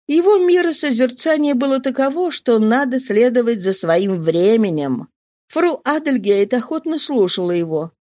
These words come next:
За последнее время она особенно чувствовала себя немкой, а консул Фредерик был француз.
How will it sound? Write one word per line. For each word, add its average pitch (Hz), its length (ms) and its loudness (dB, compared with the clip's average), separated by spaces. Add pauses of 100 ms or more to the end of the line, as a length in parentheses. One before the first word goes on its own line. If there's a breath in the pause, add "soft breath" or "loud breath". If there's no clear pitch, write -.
(120)
За 233 140 -4
последнее 220 580 0
время 262 320 0
она 226 220 2
особенно 233 500 -4
чувствовала 180 560 -4
себя 196 280 2
немкой, 233 760 0
а 226 120 2
консул 311 460 -4
Фредерик 302 520 -2
был 277 220 0
француз. 294 680 -4